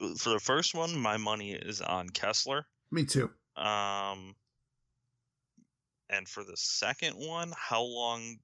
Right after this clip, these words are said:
Speaker 1: till we see Kaiser play?
Speaker 2: Mm-hmm.
Speaker 1: I don't, truthfully, if Kessler stays healthy, I have a hard time thinking that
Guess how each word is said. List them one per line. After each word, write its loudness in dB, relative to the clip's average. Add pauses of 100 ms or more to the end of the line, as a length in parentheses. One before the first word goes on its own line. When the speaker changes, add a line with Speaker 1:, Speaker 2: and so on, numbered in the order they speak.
(120)
Speaker 1:
till -2
we -4
see 0
Kaiser 0
play? -4 (300)
Speaker 2:
Mm-hmm. 8 (1800)
Speaker 1:
I 2
don't, -4 (1700)
truthfully, 0
if -2
Kessler 0
stays -2
healthy, -4 (1900)
I 6
have 0
a -2
hard -6
time -4
thinking -10
that -2